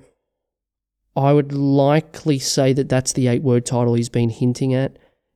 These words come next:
Um, he mentioned that a couple of scripts have been prepared. Looks like enough has been prepared for them to enter, you know, production on it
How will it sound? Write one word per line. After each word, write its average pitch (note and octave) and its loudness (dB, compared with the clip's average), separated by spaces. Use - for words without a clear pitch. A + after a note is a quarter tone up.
Um, A#2 -2
he A#2 0
mentioned A#2 0
that A2+ -2
a A#2+ -2
couple A#2 -6
of A2+ -4
scripts - -6
have C#3+ -6
been A#2 -2
prepared. C3 -2
Looks - -6
like A#2 -2
enough A#2 -4
has A#2 -6
been A#2 0
prepared A#2 -6
for B2+ -8
them A2+ -4
to B2 -4
enter, A#2 -4
you C#3+ -2
know, A#2+ -4
production A#2+ -4
on C#3+ 2
it E3+ -2